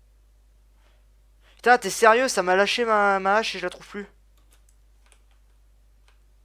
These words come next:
Non, mais non, sérieusement. Bon, bah, ok, j'avais une hache en or, donc c'était plutôt sympa et je n'ai plus rien.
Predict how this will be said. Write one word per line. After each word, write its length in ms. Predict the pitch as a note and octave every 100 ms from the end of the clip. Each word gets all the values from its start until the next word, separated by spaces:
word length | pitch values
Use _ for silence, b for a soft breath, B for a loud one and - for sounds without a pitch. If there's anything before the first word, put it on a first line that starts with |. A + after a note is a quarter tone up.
| _ _ _ _ _ _ _ _ _ _ _
Non, 380 | D#3+ A3 A3 G#3+
mais 120 | G3+
non, 320 | G#3 A3 G#3+ G3+
sérieusement. 640 | G3+ G3 F#3 G3 F#3+ F3+ - _ _ _ _ _ _ _ _ _ _ _ _ _ -
Bon, 160 | B2+
bah, 260 | C3 A2+ A2
ok, 160 | A2 A#2
j'avais 220 | B2+ A2+
une 60 | A#2+
hache 220 | C#3 -
en 100 | C3
or, 180 | B2+ D#3
donc 160 | B2
c'était 140 | - A2+
plutôt 540 | - C#3 C3+ C3 B2+
sympa 460 | - C3 - B2+ D#3
et 300 | B2+ A2+ A2+
je 60 |
n'ai 80 | A2+
plus 120 | -
rien. 140 | A2+